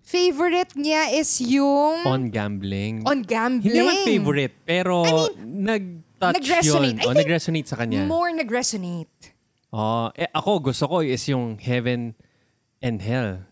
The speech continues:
Speaker 2: na
Speaker 1: Ay, tawa
Speaker 2: episode.
Speaker 1: tayo ng tawa dun.
Speaker 2: Tawa ako ng tawa dun sa episode na yun. Ako na nag-record nun, pero nung pinanood ko siya, tawang-tawa ako. As in,
Speaker 1: Totoo.
Speaker 2: natatawa ako. Pinanood ko yun with Marina and ikaw. As in, umiiyak ako sa tawa.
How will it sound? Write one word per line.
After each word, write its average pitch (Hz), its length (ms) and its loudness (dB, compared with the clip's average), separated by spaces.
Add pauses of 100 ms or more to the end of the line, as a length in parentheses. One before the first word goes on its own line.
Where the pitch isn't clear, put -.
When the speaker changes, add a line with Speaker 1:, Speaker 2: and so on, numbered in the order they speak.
Speaker 2:
na - 80 -6
Speaker 1:
Ay, 214 160 -2
tawa 320 160 4
Speaker 2:
episode. 427 80 0
Speaker 1:
tayo 403 160 2
ng 392 160 -2
tawa 240 240 0
dun. 185 100 -2
Speaker 2:
Tawa 127 140 2
ako 113 160 0
ng 110 140 -4 (100)
tawa 98 240 -6
dun 98 80 -10
sa 117 160 -6
episode 101 320 -8
na 101 80 -4
yun. 135 140 -6
Ako 151 100 -2
na 185 160 0
nag-record 196 560 -2
nun, 110 320 -2 (480)
pero 156 160 -2
nung 185 80 -2
pinanood 175 480 -4
ko 143 80 -8
siya, 110 400 -6 (480)
tawang-tawa 127 480 0
ako. 110 480 -6 (480)
As 233 160 -4
in, 165 160 2
Speaker 1:
Totoo. 180 80 -2
Speaker 2:
natatawa 147 480 0
ako. 113 320 -4
Pinanood 196 400 -2
ko - 80 -2
yun 165 320 -2
with 143 240 -4
Marina 147 480 -2
and 135 160 -6
ikaw. 123 320 -4
As - 160 -10
in, 160 80 -8
umiiyak 180 480 -4
ako 120 160 -8
sa 127 160 -6
tawa. 98 480 -6